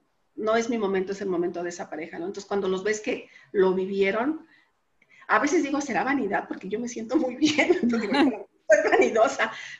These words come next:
pero la verdad es que me encanta ver la reacción de la, la vivencia de la pareja.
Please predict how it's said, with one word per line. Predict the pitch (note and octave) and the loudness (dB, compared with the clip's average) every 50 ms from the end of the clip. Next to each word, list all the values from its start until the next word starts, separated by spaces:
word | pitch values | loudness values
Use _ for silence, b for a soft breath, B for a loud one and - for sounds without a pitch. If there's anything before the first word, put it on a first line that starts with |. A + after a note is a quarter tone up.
| B - | B 2
pero | B3 A#3+ A#3 A3+ A3 | 4 4 4 4 2
la | G#3+ G#3+ G#3+ | 2 2 2
verdad | G#3+ G#3+ A3+ | 0 0 -2
es | A#3+ - | -4 -4
que | - D4 | -6 -6
me | C4+ | -6
encanta | A#3+ A#3 A3+ - G#3 A#3 B3+ B3 B3 A3+ G3 | -6 -8 -8 -8 -8 -8 -8 -6 -6 -6 -4
ver | F#3+ F#3 F#3 F3+ | -4 -6 -6 -6
la | F3+ F#3 | -6 -6
reacción | F#3+ E3+ E3+ - - E3 E3 F3+ | -6 -6 -8 -8 -8 -6 -6 -4
de | - | -4
la, | - E3 - - - - | -4 -6 -8 -8 -10 -4
la | F3+ G#3+ G#3+ | -2 -2 0
vivencia | G#3+ G#3+ A3+ A#3 A#3 A#3 C4 B3+ | 0 2 2 2 2 2 -2 -2
de | A#3 G#3 | -2 -2
la | F3+ D#3 - | -4 -6 -6
pareja. | - - - - - - - - | -8 -8 -8 -10 -12 -16 -18 -18